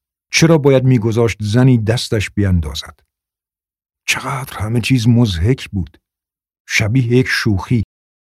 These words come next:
فقط باید از این وضعیت خلاص می شد. بلند شد. «تو دیوونه شدی. خر شدی.» افسانه دستش را روی پیشانیش کشید.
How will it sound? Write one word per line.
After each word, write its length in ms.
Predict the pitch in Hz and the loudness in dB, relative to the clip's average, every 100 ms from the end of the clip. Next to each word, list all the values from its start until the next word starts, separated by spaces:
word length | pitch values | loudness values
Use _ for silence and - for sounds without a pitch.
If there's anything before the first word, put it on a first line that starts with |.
| - | -14
فقط 400 | - 131 175 - 120 | -12 -4 -4 -4 -2
باید 380 | 120 113 131 | 0 2 0
از 140 | 113 104 | 0 4
این 160 | 139 | 4
وضعیت 580 | 107 107 - 107 104 123 | 4 0 -4 -4 -2 -2
خلاص 580 | - - 113 117 110 - | -4 -6 -2 0 0 -4
می 80 | 80 | -6
شد. 240 | - - _ _ _ _ _ _ 117 | -8 -14 _ _ _ _ _ _ 0
بلند 360 | 147 151 143 | 2 2 0
شد. 300 | - - 73 _ _ _ _ _ _ _ _ _ _ _ _ | -4 -10 -14 _ _ _ _ _ _ _ _ _ _ _ _
«تو 100 | 165 | -8
دیوونه 600 | 135 - 170 151 151 156 | -8 -6 -2 0 2 2
شدی. 480 | 175 - 120 113 101 _ _ _ _ _ | 2 -2 -6 -8 -12 _ _ _ _ _
خر 360 | - 165 220 226 | -2 2 4 2
شدی.» 520 | - 156 107 95 - _ _ _ _ _ _ _ _ _ _ - | -2 -4 -4 -8 -10 _ _ _ _ _ _ _ _ _ _ -6
افسانه 440 | 110 - 131 160 | -6 -2 2 2
دستش 480 | 135 143 - 139 147 | 0 -4 -4 -2 0
را 60 | |
روی 220 | 131 139 139 | 2 2 0
پیشانیش 640 | 117 98 113 107 113 - | -2 -2 0 2 0 -2
کشید. 480 | 101 90 90 82 | -6 -4 -4 -6